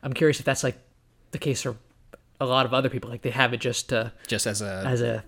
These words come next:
Speaker 2: to kinda sit on the shelf
Speaker 1: Yeah,
Speaker 2: and
Speaker 1: like a
Speaker 2: stuff and look
Speaker 1: collector's item
Speaker 2: nice.
Speaker 1: and not actually playing it and stuff.
Speaker 2: Uh,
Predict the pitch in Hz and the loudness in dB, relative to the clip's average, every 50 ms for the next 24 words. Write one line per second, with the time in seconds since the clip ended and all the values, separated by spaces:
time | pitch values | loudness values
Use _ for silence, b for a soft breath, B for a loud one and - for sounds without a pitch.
0 | - - - 107 - 131 120 110 - - - 127 110 110 110 107 107 - - 110 | -10 -8 -6 -4 -2 0 0 2 2 2 2 2 0 0 -2 -2 -2 -2 2 4
1 | 104 165 160 151 143 135 127 135 131 - - 170 165 - 165 127 139 131 131 123 | 6 8 8 8 8 6 4 2 4 6 8 8 8 8 6 4 4 4 4 4
2 | 131 135 139 143 - - 147 135 131 - - 147 135 - - 135 127 127 127 123 | 2 2 2 2 4 4 4 4 4 4 2 2 2 2 0 -2 0 0 -2 -2
3 | 123 123 - - - - - - - - - - - - 98 98 110 120 123 131 | -6 -8 -8 -10 -12 -10 -8 -8 -8 -10 -10 -14 -16 -14 -10 -8 -6 -6 -4 -4
4 | 131 127 123 120 120 110 | -4 -4 -2 -4 -4 -6